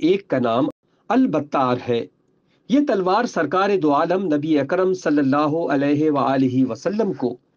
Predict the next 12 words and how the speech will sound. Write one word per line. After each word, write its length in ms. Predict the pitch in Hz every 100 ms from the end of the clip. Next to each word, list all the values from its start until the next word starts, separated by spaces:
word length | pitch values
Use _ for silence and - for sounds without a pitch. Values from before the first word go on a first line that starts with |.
| 143
यसरब 440 | 190 190 285 277
के 180 | - 226 147
यहूदी 360 | 147 202 226 214
कबीले 420 | 156 123 190 127 - _ _ -
बनु 300 | 180 240 269 262
कनिकाह 480 | 160 160 - 190 135
से 200 | - 147 -
माल 300 | 151 185 226 220
गनीमत 400 | 147 196 226 -
के 120 | 143 143
तौर 140 | 120 120
पर 140 | 151